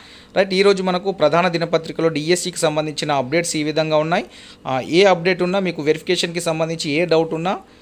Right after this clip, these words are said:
మెసేజ్ అన్నా కాల్ కూడా చేయండి. చాలా, నిన్న చాలా కాల్స్ వచ్చాయి మిత్రమా. ఆ ఫోన్లో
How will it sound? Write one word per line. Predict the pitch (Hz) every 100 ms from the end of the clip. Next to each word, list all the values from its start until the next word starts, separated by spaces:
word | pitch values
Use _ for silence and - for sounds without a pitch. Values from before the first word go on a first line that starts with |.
| - -
మెసేజ్ | 143 160 208 202
అన్నా | 196 196 208 - - - 156
కాల్ | 165 196
కూడా | 196
చేయండి. | 190 185 196
చాలా, | 175
నిన్న | 170 165 160 160
చాలా | 147 165 185
కాల్స్ | 165 160 160
వచ్చాయి | 156 151 147
మిత్రమా. | 135 151 180 262 -
ఆ | 131
ఫోన్లో | - 170 190